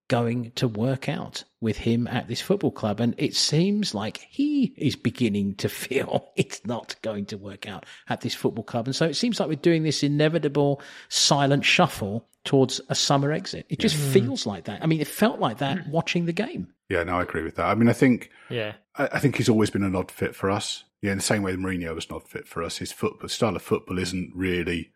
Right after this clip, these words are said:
Speaker 3: you know, doesn't really fit with the club's traditions. And, you know, when it's going well and we're on a good run of form, I think people, you know, swallow that up. And, you know, some of the, some of the play on the break can be very exciting, but on the whole,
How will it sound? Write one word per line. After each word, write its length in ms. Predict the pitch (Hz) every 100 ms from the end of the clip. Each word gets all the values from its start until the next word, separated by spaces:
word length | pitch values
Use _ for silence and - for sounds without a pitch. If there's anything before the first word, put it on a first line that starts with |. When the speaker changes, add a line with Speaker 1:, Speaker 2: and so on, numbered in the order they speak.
| _
Speaker 3:
you 60 | 92
know, 40 |
doesn't 200 | 87 95
really 120 | 90
fit 300 | 87 - 98
with 100 | -
the 60 | -
club's 320 | - 92 - - _ -
traditions. 720 | 104 95 - 113 110 - - _ -
And, 420 | 98 92 85 -
you 100 | 110
know, 60 | 92
when 120 | 123
it's 120 | 110
going 300 | 127 101 95
well 540 | 107 82 64 107 101 - -
and 400 | 90 85 80 - - 101
we're 100 | 92
on 80 |
a 40 | 90
good 160 | 87
run 120 | 90 85
of 60 |
form, 300 | - 98 95
I 40 | 85
think 220 | 82 -
people, 380 | 85 - 85 82 _
you 80 | 95
know, 60 | 85
swallow 280 | - 95 90
that 100 | 87
up. 200 | 101 -
And, 120 | 90 - - - -
you 60 |
know, 40 | 104
some 200 | - 110
of 60 | 98
the, 160 | 85
some 140 | - 120
of 40 |
the 60 | 95
play 200 | - 92
on 120 | 87
the 60 | 82
break 240 | 92 87
can 120 | -
be 60 | 95
very 200 | 95 90
exciting, 600 | - - 78 - - 76
but 120 | - -
on 120 | 104
the 80 | 90
whole, 440 | - 76 95